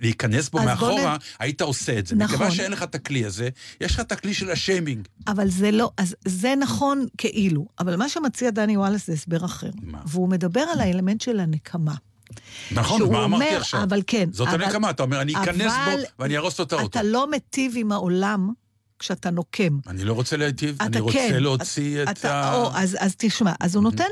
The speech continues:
Speaker 2: הבחנה נורא מעניינת, הוא אומר שנקמה זה תופעת לוואי מעניינת של גסות רוח. עכשיו, הוא נותן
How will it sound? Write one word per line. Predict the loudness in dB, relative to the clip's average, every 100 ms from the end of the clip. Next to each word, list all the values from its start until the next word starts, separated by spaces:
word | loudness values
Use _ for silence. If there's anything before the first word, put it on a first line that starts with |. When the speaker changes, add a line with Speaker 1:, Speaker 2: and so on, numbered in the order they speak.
| -2
Speaker 2:
הבחנה | -4 -2 0 2
נורא | 2 0
מעניינת, | 0 2 2 2 0 -2
הוא | -2
אומר | -2
שנקמה | 0 0 0 0 -2 -2
זה | -4
תופעת | -6 -4 -2 -2
לוואי | -2 0
מעניינת | 0 0 0 -2 -4
של | -6
גסות | -8 -8 -10 -10
רוח. | -8 -10 -10 -18 -16 -4
עכשיו, | 0 2 2
הוא | 0
נותן | 2 0